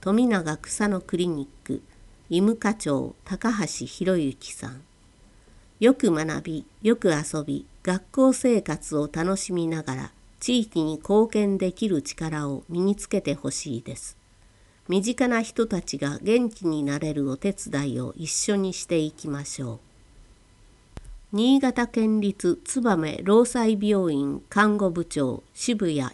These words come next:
紀美子さん。看護師は患者様の命と暮らし、尊厳を守り支えます。患者様の暮らしに視点を当てた看護を一緒にできることを願っています。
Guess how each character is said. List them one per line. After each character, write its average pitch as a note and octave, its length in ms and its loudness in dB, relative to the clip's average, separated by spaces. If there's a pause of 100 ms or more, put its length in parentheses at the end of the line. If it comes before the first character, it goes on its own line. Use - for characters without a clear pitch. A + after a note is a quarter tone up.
紀 - 140 -2
美 G3 160 0
子 C#3+ 160 -10
さ A#2 200 -12
ん。 A#2+ 100 -14 (840)
看 C4 300 6
護 C#4 100 8
師 F#3+ 240 0
は D3 300 0
患 A3+ 260 2
者 A#3 140 4
様 G#3+ 320 0
の G3 140 2
命 G3 420 0
と C#3 120 -2
暮 C#3+ 220 -4
ら D#3+ 80 -4
し、 - 280 -6 (280)
尊 A#3 320 4
厳 G3 320 4
を D3 160 -2
守 F3 540 0
り - 60 -10
支 - 120 -8 (180)
え D#3 220 0
ま C#3+ 140 -8
す。 - 240 -10 (960)
患 C4+ 280 4
者 C4 140 4
様 A#3 300 0
の G#3+ 140 2
暮 G#3 200 0
ら G3 80 2
し - 200 -4
に F3 200 -2
視 - 160 -6
点 A3+ 280 0
を G3+ 160 2
当 F#3 60 0
て F3+ 160 -2
た F3+ 140 -6
看 F3+ 360 -2
護 C3+ 200 0
を - 140 -6
一 F3+ 100 -4
緒 - 280 0
に G#3 180 2
で F3+ 140 -2
き B3 120 -2
る G#3+ 120 0
こ D3 160 -6
と D3+ 200 -2
を C#3 80 0
願 D3 280 -2
っ E3 40 -10
て - 220 -10
い B2 140 -6
ま B2 160 -8
す。 - 200 -14